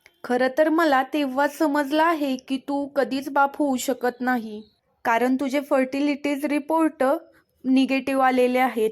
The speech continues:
त्यामुळेच तू त्या दोन मुलींना स्वीकारायला तयार होत नाहीयेस. पण या सगळ्या गोष्टींचा विचार कर की ह्या दोन मुली तुझ्याच आहेत आणि यामध्ये सुजयला सुद्धा मध्ये घेऊ नकोस, कारण मी तुला सांगते की ह्या दोन मुली तुझ्याच आहेत.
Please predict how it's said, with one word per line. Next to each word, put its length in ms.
त्यामुळेच 680
तू 120
त्या 220
दोन 260
मुलींना 540
स्वीकारायला 680
तयार 260
होत 260
नाहीयेस. 600
पण 160
या 200
सगळ्या 320
गोष्टींचा 560
विचार 420
कर 320
की 160
ह्या 180
दोन 260
मुली 360
तुझ्याच 420
आहेत 360
आणि 300
यामध्ये 560
सुजयला 500
सुद्धा 320
मध्ये 440
घेऊ 320
नकोस, 480
कारण 320
मी 180
तुला 300
सांगते 420
की 180
ह्या 240
दोन 240
मुली 280
तुझ्याच 480
आहेत. 320